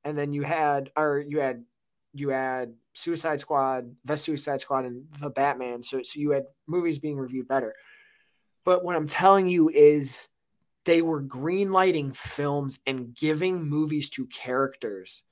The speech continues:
that should not have been done. They should not have been done. They thought they were gonna do something with this Shazam and Dwayne The Rock Johnson thing. It was not a good idea.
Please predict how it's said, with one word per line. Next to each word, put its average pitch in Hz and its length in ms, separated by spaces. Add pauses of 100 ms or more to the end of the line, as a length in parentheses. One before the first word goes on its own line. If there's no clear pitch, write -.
(180)
that 139 180
should 165 320
not 131 400
have 139 340 (260)
been 117 280
done. 110 460 (800)
They 147 100
should 143 280
not 143 220
have 165 120
been 143 120
done. 156 180
They 139 120
thought 180 420
they 240 120
were 240 120
gonna 214 200
do 160 200
something 165 380
with 147 140
this 147 140
Shazam 151 680
and 143 160
Dwayne 147 280
The 147 100
Rock 135 240
Johnson 131 460
thing. 113 220
It 123 100
was 131 160
not 139 220
a 180 60
good 165 180
idea. 127 500